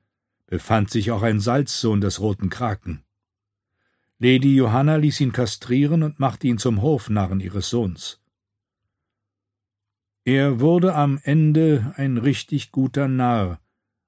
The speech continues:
meint Erzmeister Haerek. „Doch letztlich war er nicht halb so närrisch wie sein Vater.“ In anderen Ländern würde ein Lord, der ein solches Schicksal über sein Haus und sein Volk gebracht hat, zu Recht geschmäht.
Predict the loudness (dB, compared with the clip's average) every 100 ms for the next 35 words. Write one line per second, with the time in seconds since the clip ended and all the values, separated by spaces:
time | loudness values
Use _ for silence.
0 | _ -8 -8 -2 -2 -2 -2 -2 -4 -4
1 | -2 -2 -2 -2 -6 -8 _ _ _ _
2 | _ _ _ _ _ _ -4 -2 0 0
3 | 0 -4 -2 -2 -2 0 0 0 -4 -2
4 | -2 -2 -2 -2 0 0 -2 -2 -4 -2
5 | -4 -4 -4 -4 -4 -10 -12 _ _ _
6 | _ _ _ _ _ _ _ _ _ _
7 | _ _ _ _ _ _ _ _ _ _
8 | _ _ _ _ _ _ _ _ _ _
9 | _ _ _ _ _ 4 4 4 4 2
10 | 2 2 4 4 2 2 2 4 2 2
11 | 2 2 2 2 0 0 0 0 2 0
12 | 0 -2 -6 -8 -12 -10 -2 0 2 0
13 | 0 2 2 0 -2 -2 -2 -2 -4 -2
14 | 0 0 0 -4 -2 -4 -2 -2 -2 -4
15 | -8 -6 -4 -4 -4 -6 -6 -2 0 0
16 | -4